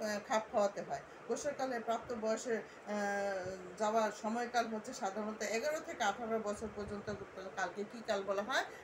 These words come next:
কৈশোরকাল বলা হয়। এখানে তোমাদের প্রশ্ন হবে কৈশোরকালকে, কৈশোরকালের বয়স সীমা কত? কৈশোরকালের বয়স সীমা হচ্ছে দশ থেকে আঠারো বছর, এটা লিখবে না, দশ থেকে না, এগারো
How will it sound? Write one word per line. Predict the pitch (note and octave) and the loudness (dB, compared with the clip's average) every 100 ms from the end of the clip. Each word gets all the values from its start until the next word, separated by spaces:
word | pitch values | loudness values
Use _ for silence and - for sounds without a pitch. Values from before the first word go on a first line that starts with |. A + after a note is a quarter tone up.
| - | -4
কৈশোরকাল | G#3 G#3 G3 F#3+ F3 | -2 0 0 0 0
বলা | E3 | -2
হয়। | G3 | -2
এখানে | G3 C4 A#3 | -2 -4 -4
তোমাদের | A3 A3+ A3 | -2 -2 -2
প্রশ্ন | G#3 G3+ A#3 | -2 -2 -2
হবে | G#3+ G#3 A3 | -2 -2 -2
কৈশোরকালকে, | A3 C4 - A3+ G3+ F3+ - - - | -2 -2 4 4 4 -4 -10 -14 -6
কৈশোরকালের | A#3 C#4 C4 C4 A#3+ | -2 -2 -2 -2 4
বয়স | F#3+ G3+ - | 6 6 4
সীমা | A3+ G#3+ - | -2 -2 -2
কত? | D3+ - - - - | -6 -8 -12 -14 -2
কৈশোরকালের | A3 B3 A#3 A#3+ A#3 | -2 0 -2 0 2
বয়স | G3+ G#3 A#3 | 6 4 4
সীমা | B3 A#3+ | -2 -2
হচ্ছে | A#3+ C#4+ D#4 - F#3+ | 2 2 2 -2 4
দশ | G#3 A3 | 6 8
থেকে | - - C4 B3 A#3+ - - | 6 2 2 2 2 -4 -6
আঠারো | F3+ A3 G#3+ | 2 4 4
বছর, | G#3+ A3 | 0 -2
এটা | G3+ G#3 | 2 2
লিখবে | F#3 F3 F#3+ | 0 0 0
না, | E3 | 0
দশ | D#3+ G#3 - | 6 6 6
থেকে | C4+ A#3 | -2 -2
না, | F3 | -2
এগারো | C#3 F#3 A3 C4+ | 0 2 4 4